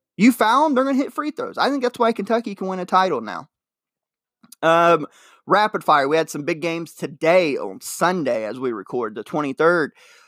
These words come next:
Number twenty-five, Ohio State continues their reascent. They're one of the weirdest resumes in America. Uh, remember, they climbed all up to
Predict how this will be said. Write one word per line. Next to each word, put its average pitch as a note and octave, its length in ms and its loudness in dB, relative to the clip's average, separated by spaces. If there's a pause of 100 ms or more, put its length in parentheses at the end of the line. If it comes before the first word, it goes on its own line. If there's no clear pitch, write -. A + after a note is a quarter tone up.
(300)
Number F3+ 160 4
twenty-five, F#3+ 500 2
Ohio F#3+ 260 4
State A3+ 240 2
continues G3 540 0
their A#3+ 240 6
reascent. D#3 600 -4
They're C#3+ 140 -2
one F3+ 140 0
of F3+ 40 0
the E3 60 0
weirdest F#3+ 380 2
resumes G3+ 520 2
in A3 80 -4
America. A#3 540 -4 (580)
Uh, B2 120 4
remember, D#3+ 320 2
they D3+ 100 4
climbed D#3 380 0
all E3+ 140 6
up E3 140 0
to C3+ 320 2